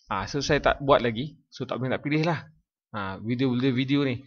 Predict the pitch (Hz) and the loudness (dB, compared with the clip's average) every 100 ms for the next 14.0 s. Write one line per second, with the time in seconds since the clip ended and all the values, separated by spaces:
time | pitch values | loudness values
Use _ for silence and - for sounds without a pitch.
0 | - - - - 131 113 98 - _ _ | -20 -20 -20 -8 -2 -2 -4 -16 _ _
1 | _ - 127 120 113 - _ - 113 139 | _ -4 0 0 -2 -10 _ -10 -8 -4
2 | 160 151 113 120 - 117 113 117 117 113 | -4 -4 -4 -6 -4 -2 -2 -2 0 -2
3 | 113 120 110 143 196 131 113 127 120 120 | -4 -4 -4 -2 -4 -6 -8 -6 -6 -2
4 | 127 110 101 139 233 _ - - - 131 | -2 -2 -4 -4 -4 _ -20 -20 -6 -4
5 | 117 175 180 170 202 220 202 165 - 160 | 0 4 4 4 6 6 6 2 0 0
6 | 156 - 139 135 139 139 139 143 147 - | 0 -4 -2 0 2 0 -2 0 0 0
7 | - 117 117 117 131 151 120 143 165 123 | -2 0 0 0 2 4 2 0 -2 -2
8 | 117 120 120 - 113 104 95 _ _ _ | -2 -4 -6 -10 -6 -6 -8 _ _ _
9 | _ _ _ _ - - 127 - 156 110 | _ _ _ _ -6 -4 -2 0 0 0
10 | 95 - _ _ - - _ 117 113 104 | -6 -16 _ _ -20 -20 _ -4 -2 -2
11 | 104 101 98 - - 170 - - _ 117 | -4 -6 -8 -4 4 4 2 -14 _ -6
12 | 143 143 139 135 127 113 143 151 123 113 | -2 2 2 0 -6 -4 -4 -4 -4 -4
13 | 110 147 - 127 123 135 113 107 139 226 | -4 -4 -4 -6 -4 -4 -4 -4 -2 -4